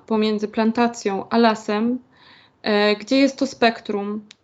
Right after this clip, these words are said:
co to jest, jest dzika przyroda, e, co to jest ochrona ścisła, czynna, bierna, aktywna, jakie są te działania,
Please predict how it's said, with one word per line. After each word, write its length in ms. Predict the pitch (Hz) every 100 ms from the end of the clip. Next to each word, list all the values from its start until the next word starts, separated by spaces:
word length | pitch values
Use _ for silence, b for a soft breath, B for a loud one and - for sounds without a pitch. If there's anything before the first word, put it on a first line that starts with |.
| _ _ -
co 160 | 254
to 120 | 254
jest, 220 | 294 277 -
jest 240 | 233 233 233
dzika 300 | 233 233 220
przyroda, 720 | - 208 202 190 190 196 247 b b b b
e, 160 | 208 202
co 180 | -
to 80 | 254
jest 180 | 269 240
ochrona 580 | 240 233 226 220 220 220 233 _
ścisła, 760 | - - 233 226 - 220 208 214 226 _ -
czynna, 680 | 233 220 214 208 202 202 220 -
bierna, 680 | 214 214 214 208 196 196 202 -
aktywna, 800 | - 220 - 220 202 202 196 196 208 B B B 214
jakie 300 | 233 247 247
są 220 | 247 226
te 140 | 226
działania, 720 | 214 208 196 190 190 190 202